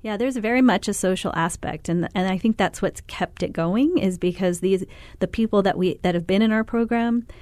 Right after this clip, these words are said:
um, really like each other, and they like me-, meeting up every week and going out in the s-, you know, doing this for a couple hours a week. And we, with our new cohort that we are training currently, we started a Facebook, um,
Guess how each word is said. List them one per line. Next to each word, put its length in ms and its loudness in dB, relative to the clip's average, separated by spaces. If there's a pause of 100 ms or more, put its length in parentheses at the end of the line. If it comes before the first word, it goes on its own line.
(320)
um, 260 0
really 440 6 (180)
like 260 0
each 160 2
other, 320 -2 (300)
and 120 2
they 100 4
like 300 4 (140)
me-, 160 0
meeting 360 6
up 180 4
every 240 4
week 440 -4
and 240 0
going 300 0
out 320 0
in 140 -2
the 80 -2
s-, 140 -10 (100)
you 120 0
know, 320 0 (140)
doing 300 4
this 180 0
for 120 -6
a 40 -4
couple 300 -6
hours 340 -4
a 80 -4
week. 460 -10
And 360 0 (360)
we, 420 2
with 180 4
our 140 6
new 240 8
cohort 440 2
that 140 0
we 220 0
are 120 0 (260)
training 640 0
currently, 460 2
we 140 0
started 460 0
a 100 2
Facebook, 720 -4 (420)
um, 520 0